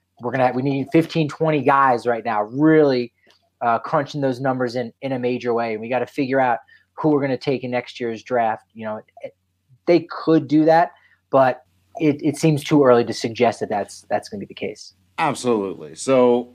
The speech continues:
Speaker 2: I, I think as constituted, now DraftKings does not have the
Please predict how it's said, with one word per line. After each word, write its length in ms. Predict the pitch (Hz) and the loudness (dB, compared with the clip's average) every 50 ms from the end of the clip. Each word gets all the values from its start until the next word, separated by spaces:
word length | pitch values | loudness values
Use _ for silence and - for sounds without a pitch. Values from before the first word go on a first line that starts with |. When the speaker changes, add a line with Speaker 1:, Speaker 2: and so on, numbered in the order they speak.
| _ _ | _ _
Speaker 2:
I, 160 | 131 139 143 - | -6 -6 -6 -2
I 120 | - 143 143 | -2 -2 0
think 240 | 135 156 143 123 131 | 0 0 -2 -2 -2
as 240 | 151 156 170 156 | 0 0 0 0
constituted, 720 | - - 147 147 143 139 - - - - 139 143 127 123 | 0 0 0 0 0 -2 -4 -10 -6 -4 -4 -2 -2 0
now 160 | 131 139 131 120 | 0 2 2 2
DraftKings 640 | 127 151 160 175 180 - - 175 175 170 151 135 | 2 0 0 0 -2 -4 -4 -4 -4 -4 -4 -4
does 160 | 127 135 123 123 | -6 -4 -4 -2
not 220 | 143 143 147 139 | 0 0 0 -2
have 500 | 135 135 127 123 113 110 107 101 98 - _ _ _ _ | -2 -2 0 0 0 -2 -2 -4 -8 -14 _ _ _ _
the 640 | 120 98 113 120 117 113 113 110 107 104 104 - | -4 0 2 4 4 4 4 2 0 -2 -4 -8